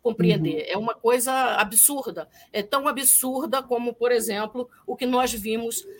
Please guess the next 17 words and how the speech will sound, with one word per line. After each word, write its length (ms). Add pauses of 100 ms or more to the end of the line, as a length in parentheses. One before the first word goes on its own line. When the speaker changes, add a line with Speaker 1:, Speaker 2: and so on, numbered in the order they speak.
Speaker 1:
acontecer 720
durante 720
o 80
governo, 640 (260)
eh, 200
nazista, 640
né, 200
o 80
governo 640 (340)
hitlerista, 920 (240)
quando 240
a 20
gente 300
via 400
médicos 800
e, 300
e, 340